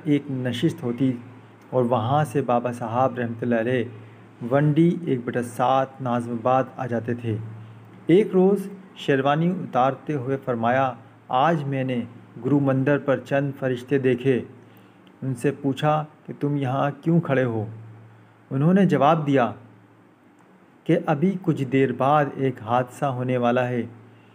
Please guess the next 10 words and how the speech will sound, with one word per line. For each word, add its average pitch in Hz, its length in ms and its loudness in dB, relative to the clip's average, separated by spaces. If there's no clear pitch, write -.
जिन 190 360 4
लोगों 165 360 4
की 190 200 0
मौत 151 420 0
का 165 100 2
अभी 151 300 2
वक्त 139 480 -4
नहीं 151 240 2
आया 131 260 0
है, 131 320 -4